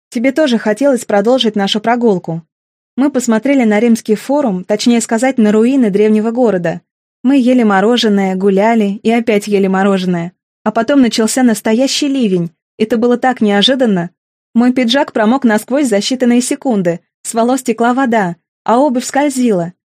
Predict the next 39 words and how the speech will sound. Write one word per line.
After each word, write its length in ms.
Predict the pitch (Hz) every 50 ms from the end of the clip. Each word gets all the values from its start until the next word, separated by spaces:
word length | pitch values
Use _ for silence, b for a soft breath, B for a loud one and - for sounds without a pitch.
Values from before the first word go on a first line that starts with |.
| _ _ _
Ты 100 | - 254
поймал 400 | 254 254 233 233 233 254 285 302
меня, 300 | 277 247 220 208 202 190
взял 260 | 196 202 233 233 220
за 220 | 202 196 247 294 302
руку, 240 | 254 - - 208
и 40 | 208
мы 140 | 214 233 262
побежали. 640 | 254 262 226 262 269 247 247 220 190 185 170 170 - _ _ _ _ _ _ _ _
Ты 120 | - 247 247
снял 260 | - 269 254 247 247
с 40 | -
себя 200 | 254 220 220 220
джинсовую 540 | 214 226 226 233 233 254 226 214 214 208
куртку 420 | 202 - 269 302 370 - - - 196
и 160 | 185 - 196
одной 320 | 208 220 220 214 226 214
рукой 300 | 208 208 208 208 277 311
попытался 520 | 294 254 226 220 214 - 226 269 - - 240
ее 160 | 220 208 196
держать 360 | 190 208 202 208 220 233 240
над 140 | 247 247 240
нами. 440 | 240 240 214 190 180 175 160 165 - _ _ _ _ _ _ _ -
Помню, 300 | - 254 269 254 233 220
как 160 | 220 220 220
рукав 340 | 226 226 - 247 294 - 240
ударил 300 | 214 220 226 254 240 220
меня 240 | 208 202 208 214 220
по 80 | 233
лбу. 380 | 240 247 226 202 185 170 170 - _ _ _ _ _ _ _
Впрочем, 460 | _ - - 262 311 330 - 277 233 226
куртка 320 | - 311 311 - - 247
нас 220 | 226 233 254 -
не 60 | 262 247
спасла, 540 | - - 269 262 - - 202 185 175 180 -
дождь 280 | - 196 240 254 247 247
был 140 | 214 214 208
слишком 340 | - 240 233 - 254 247
сильным. 480 | 247 - 277 254 220 196 175 170 170 175